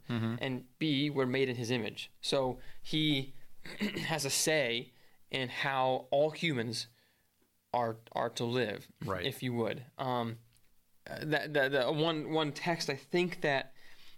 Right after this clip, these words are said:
Speaker 2: demonstrate this, demonstrates this fairly well, uh, is First Timothy, and I think there's several ones, but First Timothy one, and, uh, I'll read verses eight through eleven.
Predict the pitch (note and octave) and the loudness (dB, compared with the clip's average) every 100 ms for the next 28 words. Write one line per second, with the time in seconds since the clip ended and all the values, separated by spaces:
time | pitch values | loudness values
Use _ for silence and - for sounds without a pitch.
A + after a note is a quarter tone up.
0 | - D3 D3+ D#3 D#3 D3+ D3+ C#3 C#3 B2 | -14 -2 2 2 2 2 0 0 0 -2
1 | - - D#3 D#3 D3 D#3 C#3+ C3+ - - | -4 -2 2 2 2 -2 0 -2 -2 0
2 | E3 F3 F#3 F#3 F#3+ F#3 G3 G3+ - - | 2 4 2 4 4 4 2 -4 -20 -20
3 | - _ _ - B2 - - C#3+ B2+ - | -20 _ _ -2 0 0 0 0 0 2
4 | D#3 C#3+ - D3+ D3 F3+ F3+ E3 C#3+ D#3+ | 0 0 0 2 4 4 2 2 2 2
5 | C3+ A#2+ B2 A#2+ - - F#3 F#3 - E3 | 2 0 -2 -2 -6 2 2 2 2 2
6 | D#3 C#3+ B2 A#2+ G#2+ F2 - - - - | 2 0 2 0 0 -6 -14 -20 -20 -20
7 | - - C3+ - - - - - D3 D#3+ | -6 -2 -2 -2 -6 -8 -14 -4 2 2
8 | D#3 E3 D#3 D3 C#3+ D3 D3+ D3+ D3 - | 4 4 4 0 0 0 0 0 0 2
9 | C#3 C3 B2+ B2 A#2+ | 4 4 4 2 -2